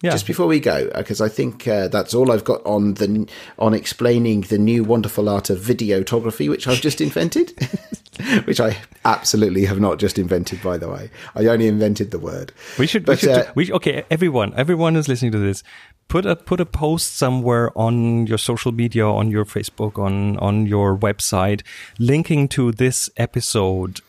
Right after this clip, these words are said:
Speaker 1: Uh, and in the, in the link, it should say videography. So, um, because that will help boost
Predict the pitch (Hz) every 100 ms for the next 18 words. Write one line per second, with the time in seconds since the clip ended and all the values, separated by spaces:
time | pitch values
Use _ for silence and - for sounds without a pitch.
0 | _ 104 92 95 104 107 110 143 156 139
1 | 139 165 156 135 139 147 127 - - 131
2 | - - 110 110 107 104 110 110 104 107
3 | 98 - 82 110 - - - - - 107
4 | 107 110 - 104 98 98 101 113 123 151
5 | 160 143 127 143 - - - - 131 147
6 | 165 -